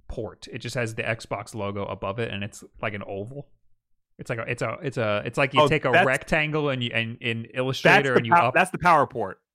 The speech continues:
Speaker 2: That's where you
Speaker 1: Oh.
Speaker 2: plug the A C
Speaker 1: Oh,
Speaker 2: port
Speaker 1: that's
Speaker 2: into.
Speaker 1: very clearly a power, power port. You are
Speaker 2: Yeah.
Speaker 1: correct.
Speaker 2: <laughs> Uh, I don't know why they put the Xbox logo over it, but yeah, no, that's the power port.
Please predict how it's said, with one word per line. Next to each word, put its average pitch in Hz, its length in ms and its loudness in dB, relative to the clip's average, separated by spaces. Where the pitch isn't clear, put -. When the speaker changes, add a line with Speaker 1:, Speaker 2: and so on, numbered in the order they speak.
Speaker 2:
That's 294 260 6
where 196 40 2
you 175 60 -2
Speaker 1:
Oh. - 60 -12
Speaker 2:
plug 175 160 -4
the 151 160 -2
A - 20 -2
C 143 340 -6
Speaker 1:
Oh, 165 80 4
Speaker 2:
port 139 120 4
Speaker 1:
that's 135 140 2
Speaker 2:
into. 123 120 -6
Speaker 1:
very 131 340 2
clearly 113 400 -4
a 95 40 -6
power, 95 440 -6
power - 260 -6
port. - 260 -8
You 104 120 -8
are 101 160 -8
Speaker 2:
Yeah. 123 260 4
Speaker 1:
correct. 95 180 -4
Speaker 2:
<laughs> - 20 4
Uh, 165 220 4
I 156 80 4
don't 170 100 4
know 160 80 6
why 156 160 8
they 156 80 4
put - 160 -6
the 135 100 0
Xbox 120 480 -2
logo 101 300 -6
over 98 220 -8
it, 87 100 -14
but 123 120 -16
yeah, 123 180 4
no, 107 160 2
that's 113 180 -2
the 131 80 -6
power 110 260 -2
port. 95 340 -12